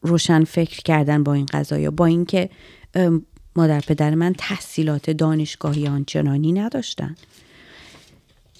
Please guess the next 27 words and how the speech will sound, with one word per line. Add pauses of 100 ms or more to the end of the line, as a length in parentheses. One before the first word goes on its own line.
(220)
ولی
بسیار
آدمای
فهمیده‌ای
بودن،
کتابخون
بودن
و
ما
رو
هم
کتابخون
کردن
و
چشم
ما
رو
به
دنیا
باز
کردن. (720)
همون
باعث
شد
که (1160)
<laughs> (140)
متاسفانه،